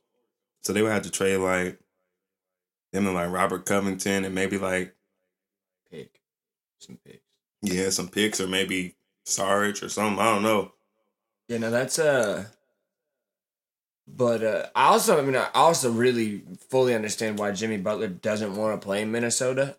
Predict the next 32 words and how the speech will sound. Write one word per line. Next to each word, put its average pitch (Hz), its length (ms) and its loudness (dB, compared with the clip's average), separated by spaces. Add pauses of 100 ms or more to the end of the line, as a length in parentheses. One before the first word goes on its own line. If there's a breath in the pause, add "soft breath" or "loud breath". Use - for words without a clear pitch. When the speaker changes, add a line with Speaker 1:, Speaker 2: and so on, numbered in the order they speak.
(120)
Speaker 2:
I 101 120 2
just 110 180 0
think 110 220 -4
there's 98 540 -2 (520)
a 92 80 -12
thousand 101 600 -2
better 92 240 -2
ways 90 380 -4
to 87 100 -14
handle 90 300 -8
this 95 200 -4
situation, 92 920 -6 (300)
especially, - 600 -6 (100)
like, 87 260 -8
you're 113 120 0
a 95 60 -2
grown 85 320 -6
man. 80 360 -8
Like, 57 160 -18
let's, 76 340 -12 (680)
at - 60 -6
some 143 220 4
point, 117 200 2
you 120 60 2
just 120 180 0
got 107 180 0
to 98 320 -4 (1040)
be, 120 280 0
like, 120 240 2
be 135 140 6
respectful. 127 680 2
Like, 92 300 -2